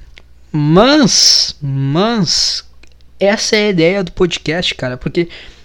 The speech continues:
esse do Arthur, do Thiago, alguns do Will, do Igor, é, os cara falando assim, né, as coisas que eles pensam. E E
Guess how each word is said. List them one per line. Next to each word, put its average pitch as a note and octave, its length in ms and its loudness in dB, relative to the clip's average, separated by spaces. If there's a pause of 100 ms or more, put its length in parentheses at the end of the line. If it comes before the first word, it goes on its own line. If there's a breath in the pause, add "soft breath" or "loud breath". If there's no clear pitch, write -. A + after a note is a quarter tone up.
(540 loud breath)
esse F#3+ 220 2
do G#3 240 0
Arthur, G3 460 4
do D#3 100 0
Thiago, C3+ 840 0
alguns D3 380 2
do D#3+ 160 2
Will, D3+ 400 2 (300 loud breath)
do C3 80 -4
Igor, D#3+ 260 4
é, D#3 280 0 (240)
os - 100 -2
cara F#3 240 2
falando F3 460 4
assim, F3 300 0
né, E3 100 0
as D3 120 -4
coisas D#3 320 0
que D#3 120 0
eles C3+ 140 -8 (100)
pensam. C#3+ 640 0 (1500 loud breath)
E F3+ 300 2 (1200)
E E3+ 120 2